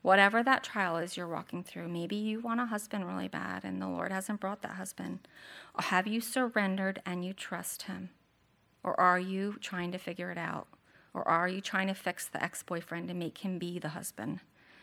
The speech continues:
That maybe God says, "No, I'm sorry. He's not the one." Or, um, whatever it is, surrender and trust, ladies, and whatever it is that you're walking through,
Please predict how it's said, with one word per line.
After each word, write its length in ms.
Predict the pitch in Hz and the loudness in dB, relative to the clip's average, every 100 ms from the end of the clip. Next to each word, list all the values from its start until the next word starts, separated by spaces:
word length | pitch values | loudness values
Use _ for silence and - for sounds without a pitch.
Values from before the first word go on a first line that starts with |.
| - _ | -20 _
That 120 | 180 | 0
maybe 280 | - 175 196 | 2 2 0
God 320 | 196 180 190 | 2 2 2
says, 260 | - 196 202 | 0 -2 0
"No, 380 | 214 247 262 247 | 0 2 4 2
I'm 140 | 240 | 0
sorry. 680 | 240 233 240 247 208 190 190 _ - - _ | -2 -4 -4 -4 -4 -6 -8 _ -20 -20 _
He's 260 | - 190 185 | -2 0 2
not 240 | 190 - | 0 0
the 80 | 214 | 0
one." 360 | 226 214 185 - - _ _ - - - - - - - - - - - | 2 0 -2 -8 -20 _ _ -20 -20 -20 -20 -20 -20 -20 -20 -20 -20 -4
Or, 500 | 202 190 185 175 175 - - | 4 8 8 6 2 -6 -2
um, 400 | - 185 170 170 - - - | 2 2 0 -6 -10 -20 -4
whatever 400 | 214 233 226 196 | 2 4 4 4
it 80 | 160 | 0
is, 280 | 156 - - _ _ _ - | -4 -6 -12 _ _ _ -4
surrender 580 | - 185 185 190 196 | 0 2 4 4 2
and 160 | 190 190 | 0 0
trust, 320 | - 180 - | -4 -8 -8
ladies, 360 | 180 175 180 - | -8 -6 -6 -6
and 220 | 180 175 | -6 -4
whatever 520 | 175 180 190 190 190 | -2 -2 0 0 0
it 160 | 185 190 | -2 -2
is 220 | 180 180 | -2 -4
that 160 | - - | -6 -6
you're 100 | 180 | -4
walking 400 | 175 170 - 185 | -2 -4 -4 -8
through, 380 | - 180 175 | -8 -10 -8